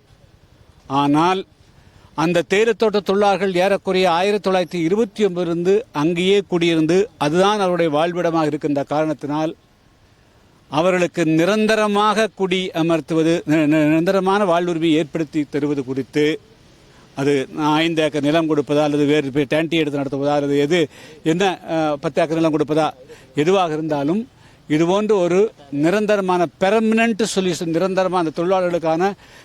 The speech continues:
நிரந்தரமான வாழ்வாதாரத்தை ஏற்படுத்தி கொடுவதற்கான ஒரு திட்டத்தோடு மாநில அரசு, அஹ், ஒரு தா-, அறிக்கை தாக்கல் செய்ய வேண்டும் என்று நீதியரசர்கள் தமிழ்நாடு அரசுக்கு உத்தரவிட்டிருக்கார்கள். வரக்கூடிய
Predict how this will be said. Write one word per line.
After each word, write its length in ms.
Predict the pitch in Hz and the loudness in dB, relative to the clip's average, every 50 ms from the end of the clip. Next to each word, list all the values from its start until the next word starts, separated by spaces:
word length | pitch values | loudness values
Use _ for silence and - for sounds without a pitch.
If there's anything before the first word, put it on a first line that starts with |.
| _ - 139 151 | _ -2 0 0
நிரந்தரமான 680 | 175 190 208 214 202 208 208 202 202 208 208 220 233 | 2 2 0 0 0 0 0 2 0 0 0 0 0
வாழ்வாதாரத்தை 840 | 208 165 165 180 190 196 196 190 185 170 180 170 170 - - 180 160 156 160 | 0 2 2 2 2 0 0 0 0 0 -2 -2 -2 -4 -2 0 2 2 2
ஏற்படுத்தி 400 | 185 185 - - 175 170 139 175 | 2 0 -2 -2 -6 -4 -4 -6
கொடுவதற்கான 640 | 147 - 160 156 160 156 151 - 151 147 147 160 196 | -6 -4 -4 -2 -2 -2 -2 -2 -2 -2 0 0 0
ஒரு 160 | 190 160 147 139 _ - | 0 -2 -2 -4 _ -4
திட்டத்தோடு 720 | - 170 147 - - 214 196 - - 214 196 196 190 208 233 247 - _ _ - - - - _ - 143 135 139 | -4 -4 -2 0 -2 -2 -2 -2 0 0 2 2 2 2 0 -2 -6 _ _ -20 -20 -20 -20 _ -10 -4 -2 0
மாநில 480 | 151 165 180 190 202 196 196 185 170 160 | 2 4 4 4 2 2 2 2 0 0
அரசு, 320 | 156 156 - - 185 202 226 226 - _ - - - - - - 165 | 0 -2 -2 0 2 2 2 0 -2 _ -20 -20 -20 -20 -12 -4 -2
அஹ், 340 | 165 165 160 160 160 151 151 151 151 | 0 0 2 2 2 2 2 2 2
ஒரு 160 | 151 151 147 143 131 - | 2 2 2 0 0 0
தா-, 140 | 165 165 156 151 147 147 147 | 0 0 0 0 0 0 0
அறிக்கை 260 | 160 180 170 185 156 - | 0 0 0 -2 -2 0
தாக்கல் 340 | 156 165 180 - 185 160 - | 0 -2 0 -2 -4 -4 -2
செய்ய 160 | 170 160 156 | -2 0 0
வேண்டும் 380 | 143 143 156 160 156 151 135 143 | 2 2 0 0 0 -2 -2 -2
என்று 200 | 139 135 156 170 180 - - - 135 | 0 0 0 0 0 -2 -6 -4 -2
நீதியரசர்கள் 760 | 151 170 165 165 160 147 147 139 - 147 131 127 160 165 160 165 - - - - - - | -2 0 2 2 0 0 -2 -4 -6 -8 -6 -4 -4 -4 -4 -6 -10 -20 -20 -20 -16 -6
தமிழ்நாடு 440 | - 139 143 160 165 160 156 151 139 | -4 0 0 2 2 2 2 2 0
அரசுக்கு 380 | 135 139 147 - - 139 - - 143 | 0 0 -2 -2 -4 -6 -2 -2 -2
உத்தரவிட்டிருக்கார்கள். 720 | 123 - 170 147 147 143 123 139 - 143 135 131 123 156 190 214 - - - - - - _ _ _ - | -2 0 0 0 0 0 -2 -2 -2 -2 -2 -2 -2 -4 -6 -6 -12 -18 -20 -20 -20 -20 _ _ _ -4
வரக்கூடிய 500 | 147 151 156 147 - 156 156 151 151 | -2 -2 -2 -2 -4 -4 -2 0 0